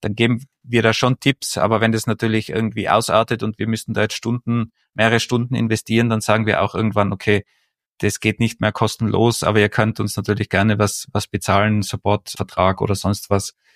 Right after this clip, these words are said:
Und dann helfen wir euch da gerne weiter. Sowas passiert natürlich, dass man jetzt so einen richtigen Supportvertrag hätte, wo man einfach sagt, okay,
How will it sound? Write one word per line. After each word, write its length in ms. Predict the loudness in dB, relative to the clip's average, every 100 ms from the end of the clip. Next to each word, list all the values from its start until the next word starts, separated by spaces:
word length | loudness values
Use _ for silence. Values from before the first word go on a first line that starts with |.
| _ _ _ -2
Und 380 | 2 2 0
dann 120 | 0 2
helfen 300 | 2 2 -2
wir 120 | -2
euch 100 | -2
da 140 | -2
gerne 320 | 0 0 0
weiter. 360 | 0 -4 -4 -8 -10 _ _ _ _ _
Sowas 320 | 0 2 2 2
passiert 360 | 0 2 0
natürlich, 380 | 0 0 -2 -2
dass 180 | -4 0
man 140 | 2
jetzt 140 | 2 2
so 100 | -2
einen 100 | 2
richtigen 340 | 0 0 -2
Supportvertrag 880 | -2 0 0 0 -2 0 2 2 0
hätte, 260 | 0 0
wo 120 | 0 0
man 140 | 0
einfach 180 | -2 -2
sagt, 280 | -2 -4 -6
okay, 560 | -2 2 2 0 -6